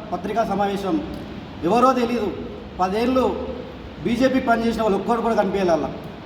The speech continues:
ఎవడొచ్చి ఎవడు మాట్లాడడం మాకు ఇప్పటికి కూడా అర్థం అవ్వట్లేదు. ఇప్పటికి కూడా గుర్తుపెట్టుకోండి, మా నాయకులు వినయన గారి పైన కానీ మా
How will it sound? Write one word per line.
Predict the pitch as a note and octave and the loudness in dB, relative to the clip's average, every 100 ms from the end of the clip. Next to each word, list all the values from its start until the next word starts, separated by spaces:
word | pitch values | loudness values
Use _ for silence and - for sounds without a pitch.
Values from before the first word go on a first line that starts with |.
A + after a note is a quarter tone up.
| - - - | -14 -14 -6
ఎవడొచ్చి | E3 A#3+ B3 A#3+ C4 | 0 4 4 4 2
ఎవడు | A#3 A#3+ | 2 4
మాట్లాడడం | A#3 A3+ A#3 G#3 | 2 2 0 0
మాకు | G#3 | 0
ఇప్పటికి | F#3 A3 | 0 -2
కూడా | G#3+ G3 | 0 0
అర్థం | F#3+ | 0
అవ్వట్లేదు. | F#3 F3 C4+ - - - - - - - - - | 0 0 -4 -6 -10 -12 -10 -10 -10 -12 -12 -8
ఇప్పటికి | - B3 B3 | 2 2 6
కూడా | B3 A3+ - - - | 4 4 0 -10 -8
గుర్తుపెట్టుకోండి, | F3+ G3+ A#3 - A3 G3+ E3 - - - - | -4 -2 -2 -2 -2 0 -2 -4 -10 -10 -4
మా | C#3+ G3+ | 6 6
నాయకులు | G3+ A3 A#3+ A#3 A#3 F#3 - - | 6 4 2 0 -2 -2 -6 -6
వినయన | F3 A3+ A#3+ A#3 | -4 -2 0 2
గారి | A#3 A3 | 2 0
పైన | A3+ A3 A3 | 0 4 4
కానీ | A3 G#3+ F3 - - - - | 4 -2 -6 -10 -14 -14 -4
మా | D#3+ | 4